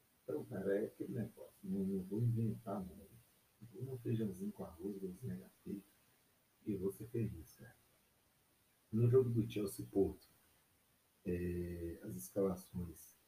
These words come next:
Vamos lá primeiro, as dúvidas aqui do lado do Chelsea. É o Christensen e o Abraham, dúvidas.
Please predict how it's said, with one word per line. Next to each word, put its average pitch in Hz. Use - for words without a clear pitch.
Vamos 98
lá 98
primeiro, 95
as 90
dúvidas 95
aqui -
do 92
lado 90
do 90
Chelsea. 90
É -
o 92
Christensen 113
e 95
o 101
Abraham, 117
dúvidas. 117